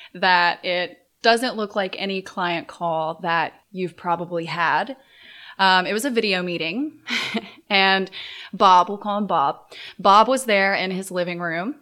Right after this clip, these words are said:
or his bedroom, sorry, and he was in his bedroom, stripped down naked, completely exposed, dropped down on his knees, and <laughs> I understand for a lot of you that's like, "Whoa, whoa, whoa, whoa, whoa."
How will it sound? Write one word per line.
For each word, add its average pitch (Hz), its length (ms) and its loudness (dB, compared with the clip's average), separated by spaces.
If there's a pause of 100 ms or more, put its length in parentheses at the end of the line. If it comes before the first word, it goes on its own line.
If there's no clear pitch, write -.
(280)
or 190 140 0
his 185 180 -2
bedroom, 175 420 0
sorry, 185 460 0
and 190 280 2
he 196 60 -4
was 196 100 -4
in 240 60 -2
his 233 140 -2
bedroom, 202 500 0 (480)
stripped 262 400 -2
down 202 340 2
naked, 180 560 -4 (200)
completely 214 500 -2
exposed, 185 720 -4 (400)
dropped 262 380 4
down 208 200 2
on 180 160 0
his 175 220 -8
knees, 170 560 -10 (240)
and 190 600 0
<laughs> - 40 -8 (680)
I 269 100 4
understand 277 400 0
for 262 80 -6
a 247 60 -2
lot 247 160 2
of 233 100 -2
you 214 100 -4
that's 202 180 -4
like, 190 220 -8
"Whoa, 208 520 -2
whoa, 185 280 -12
whoa, 190 180 -10
whoa, - 180 -8
whoa." - 180 -6